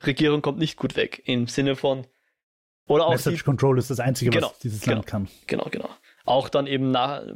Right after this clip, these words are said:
Speaker 1: bei dem ersten Godzilla-Angriff, zu dem wir gleich kommen, ist ja, glaub ich, dann auch, wird unter Verschluss gehalten, niemand darf's erfahren. Äh, ja.
Speaker 2: Ja, n-, da kann man jetzt vielleicht sogar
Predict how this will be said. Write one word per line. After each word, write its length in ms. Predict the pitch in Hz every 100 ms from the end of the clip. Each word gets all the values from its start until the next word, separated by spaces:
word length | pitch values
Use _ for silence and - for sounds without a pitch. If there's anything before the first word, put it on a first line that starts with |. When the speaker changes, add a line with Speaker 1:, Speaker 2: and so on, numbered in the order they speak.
| -
Speaker 1:
bei 100 | 127
dem 140 | 131
ersten 300 | 120 131 -
Godzilla-Angriff, 500 | 139 - 165 127 127
zu 100 | -
dem 120 | 131 120
wir 80 | 120
gleich 180 | 120
kommen, 360 | - 123 123 123
ist 180 | 143 127
ja, 60 | 139
glaub 160 | 143
ich, 80 | 139
dann 120 | 147
auch, 280 | 131 143 - _ _ _ -
wird 140 | 151
unter 160 | 143 139
Verschluss 320 | 139 156 -
gehalten, 540 | 151 131 131 143 135 - -
niemand 280 | - 147 139
darf's 160 | 131 -
erfahren. 460 | 135 - 127 131 127 _ _ _ _ _ _ -
Äh, 380 | 117 117 113 113 _ -
ja. 280 | 117 101 - _ _ _ _ -
Speaker 2:
Ja, 120 | 156
n-, 340 | 165 175 175 - _
da 160 | 160 170
kann 240 | - 160
man 100 | 175
jetzt 180 | 165 -
vielleicht 240 | 143 160
sogar 560 | 151 151 156 147 139 131